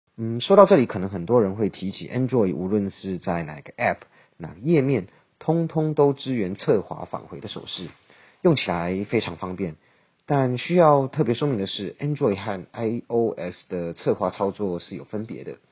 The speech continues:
那 Google 对于侧滑返回的定义更接近返回按键，而在苹果的规范中，I O S侧滑操作是返回上一个页面，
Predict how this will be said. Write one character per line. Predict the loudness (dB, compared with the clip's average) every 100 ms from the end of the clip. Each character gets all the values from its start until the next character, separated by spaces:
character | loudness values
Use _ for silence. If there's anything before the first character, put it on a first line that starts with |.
| _ -20 -20 _
那 | -4
Google | 0 2 6 6
对 | 6 4
于 | 2
侧 | -2 0 2
滑 | 2
返 | -2 -4
回 | -10 -8
的 | -8
定 | -4 -2 -2
义 | -4
更 | 0 0 -2
接 | -4 -6
近 | -4 -8 -8
返 | -4 -6 -6
回 | -14
按 | -6 -6 -4
键， | -8 -8 _ _ _ _
而 | 4 4
在 | 4 2 2
苹 | 0 -2
果 | 0
的 | 2
规 | 2
范 | 0 -2
中 | -2 -2 -2
，I | 2 6
O | 6
S | 6 -2
侧 | 0 0
滑 | 2 -2
操 | 2 0
作 | 2 2 4
是 | 4 2
返 | 0 -2 -4
回 | -6 -4
上 | -4 0 0 0
一 | -4
个 | 0
页 | 0 0
面， | -6 -12